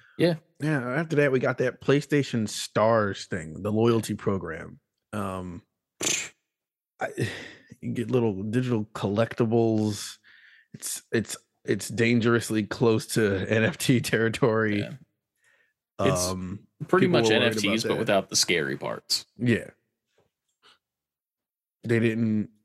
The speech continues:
Speaker 2: they, they just revealed the collectibles, and they said they'll be revealing more later.
Speaker 1: Yeah.
Speaker 2: That was it.
Speaker 1: I mean,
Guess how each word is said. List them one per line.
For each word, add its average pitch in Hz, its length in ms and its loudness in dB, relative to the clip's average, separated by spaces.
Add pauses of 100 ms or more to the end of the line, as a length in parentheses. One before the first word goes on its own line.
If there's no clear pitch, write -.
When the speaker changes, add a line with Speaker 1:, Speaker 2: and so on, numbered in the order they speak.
(360)
Speaker 2:
they, 120 220 2
they 120 360 0
just 143 220 2
revealed 131 720 4
the 117 100 0
collectibles, 107 720 2
and 107 140 -2
they 107 100 2
said 104 360 0
they'll 104 240 0
be 104 180 0
revealing 101 600 2
more 98 600 0 (260)
later. - 420 -4 (1040)
Speaker 1:
Yeah. - 160 -4 (440)
Speaker 2:
That 107 140 0
was - 200 -8
it. - 360 -8 (2750)
Speaker 1:
I 131 60 4
mean, 151 340 4